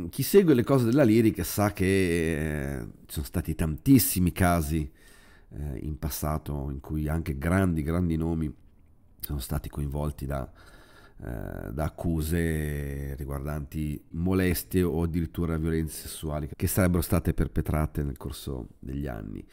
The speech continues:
In particolare dopo tutto, insomma, il periodo del Me Too sono venuti fuori un sacco,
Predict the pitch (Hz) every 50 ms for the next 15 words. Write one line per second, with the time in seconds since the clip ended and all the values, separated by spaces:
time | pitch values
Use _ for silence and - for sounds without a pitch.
0 | - _ _ 196 214 180 - 160 135 - - 123 139 131 131 143 147 123 120 98
1 | - 101 - 107 - - 104 98 92 87 - 95 90 87 87 82 - 95 95 104
2 | 104 104 98 98 107 107 107 - 98 104 98 87 - 87 82 82 80 78 73 64
3 | 50 - - - 80 87 87 85 - 90 82 - 92 85 82 80 - - 98 87
4 | 87 - - 85 80 76